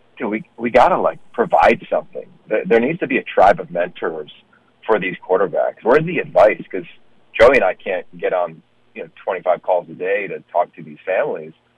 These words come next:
Uh, we'd love if we could, but, you know, as life goes, you, you just don't have that type of time. So we said, "How can we impact these individuals?" 'Cause, you know, a-, as you know, and as anyone following sports knows, the pressure's only growing, the hype is only intensifying,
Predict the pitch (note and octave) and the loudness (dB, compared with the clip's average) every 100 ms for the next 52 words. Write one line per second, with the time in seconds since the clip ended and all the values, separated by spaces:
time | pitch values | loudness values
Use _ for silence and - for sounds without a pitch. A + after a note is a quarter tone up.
0 | - F2 F2 F#2 A#2 A#2 F#2 E2+ A#2 C#3 | -8 -6 -4 2 2 2 -4 -6 -2 0
1 | F#2+ F2 E2 _ _ _ A2+ F2+ E2 G2 | 0 -4 -8 _ _ _ -6 -4 -2 2
2 | G2+ - G2+ B2 F2 E2 _ _ F2 E2+ | 2 4 2 2 -2 -12 _ _ -18 -6
3 | F#2 - F2+ F2 - F2+ - - F#2 C3 | -6 -2 -4 -4 -6 -8 -8 -6 -4 -2
4 | - - - - A#2 - C#3+ G#2+ F#2 - | -6 -16 -18 -6 -6 -6 -8 -8 -8 -8
5 | F3 E3 D2 - E2 D#2+ - - - _ | -6 0 0 -2 -16 -16 -18 -20 -20 _
6 | _ G#2 G2+ E2+ D#2+ D#2 C2 - _ - | _ -8 -6 -2 -4 -4 -8 -8 _ -4
7 | G2+ - _ _ A2 F2 F2+ G#2+ G#2 E2 | -4 -4 _ _ -2 2 4 6 4 2
8 | G#2+ A2+ F#2+ G#2 F2 F2 F#2 F2+ F2 F2 | -2 2 4 4 2 -2 -6 -6 -6 -8
9 | E2+ F#2 E2+ E2 - G2 G#2+ F2 D#2 D2 | -2 0 0 -4 -6 -4 -4 -8 -10 -10
10 | _ _ _ _ _ - - A2+ - - | _ _ _ _ _ -8 4 4 4 -6
11 | B2 A2 G#2+ G2 F2+ E2+ E2 F2 E2 D#2+ | -4 2 2 2 -4 -2 0 0 -2 -6
12 | - G#2+ F#2+ F#2+ G2 F2 D#2+ F#2+ F#2 - | 0 0 0 -4 -4 -4 -6 -8 -8 -10
13 | - E2 E2 D#2+ | -4 -4 -4 -8